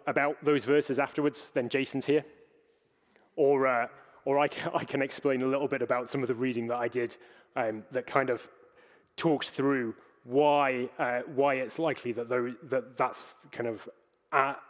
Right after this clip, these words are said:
a likely interpretation of those verses. But remember, the key thing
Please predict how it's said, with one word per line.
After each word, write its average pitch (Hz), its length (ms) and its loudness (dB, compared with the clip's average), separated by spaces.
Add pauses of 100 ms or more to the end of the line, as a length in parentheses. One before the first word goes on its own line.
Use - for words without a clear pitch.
(340)
a 147 140 4
likely 123 400 0
interpretation 107 640 -6
of 101 100 -12
those 101 220 -8
verses. 101 400 -12 (680)
But - 400 4 (320)
remember, 151 600 2 (200)
the 139 80 0
key 170 280 -2
thing 117 340 0